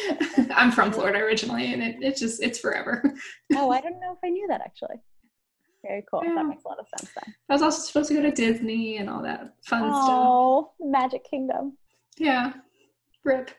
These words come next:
Speaker 1: <laughs>
Speaker 2: Yeah, I know, I know. It's gonna, but think about how, how good it's gonna feel that first trip that we're able to take after this and how much we took getting on a plane for granted, right?
Speaker 1: Yeah.
Speaker 2: That's what I'm tr-,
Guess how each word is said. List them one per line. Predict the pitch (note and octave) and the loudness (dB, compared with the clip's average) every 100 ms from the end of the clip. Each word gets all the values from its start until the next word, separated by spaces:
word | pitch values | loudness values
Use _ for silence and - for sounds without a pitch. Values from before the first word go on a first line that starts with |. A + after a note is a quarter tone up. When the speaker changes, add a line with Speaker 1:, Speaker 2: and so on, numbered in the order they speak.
| - | -4
Speaker 1:
<laughs> | C#4+ F4+ F4 - - | -2 -2 -4 -6 2
Speaker 2:
Yeah, | A#3+ A3 G#3+ G#3+ | 6 8 8 6
I | A3+ | 2
know, | G#3+ E3+ D#3+ D#3+ E3+ | 2 4 4 6 8
I | F#3 | 8
know. | F3+ D3 C#3+ | 8 6 8
It's | F2 F#3 F#3 | 8 6 4
gonna, | - G#3 G3 F#3+ E4 | 4 8 8 8 4
but | - G#3 | 0 4
think | A#3 | 8
about | B3 A3 | 8 8
how, | G#3 G3 G3 G3 G3 G3+ - - - | 6 8 10 10 8 4 -12 -20 -4
how | F#3+ G3+ | 4 4
good | F#3 F3+ F3 | 6 6 6
it's | - | 4
gonna | F3+ D#3+ | -4 -4
feel | - E3 D#3 | 0 4 6
that | D#3 - | 4 0
first | - - E3 - | 0 -2 -2 -2
trip | - - - - | 2 2 0 0
that | F3 - | 2 4
we're | F3 D3+ | 6 6
able | C#3+ - F#3+ | 6 4 0
to | - | -2
take | - G2 - | 0 2 2
after | - E3+ - D#3+ | 0 0 0 2
this | A2 - - | 2 0 -2
and | C#3+ | -2
how | E3 D#3 | 2 2
much | D3 - - | 2 -2 -4
we | - | -6
took | D3 D#3+ D3+ | -4 -4 -2
getting | C#3 C#3 F2+ | -2 -2 -4
on | |
a | - | -6
plane | - A#1+ - | -8 -10 -8
for | - | -4
granted, | F2 F2+ - - | -4 -4 -6 -4
right? | F#2 - - _ _ - | -4 -6 -14 _ _ -10
Speaker 1:
Yeah. | G#3+ - F#3+ _ _ _ _ - | -6 -6 -10 _ _ _ _ -14
Speaker 2:
That's | - - | -12 -8
what | - | -8
I'm | - | -6
tr-, | - | -8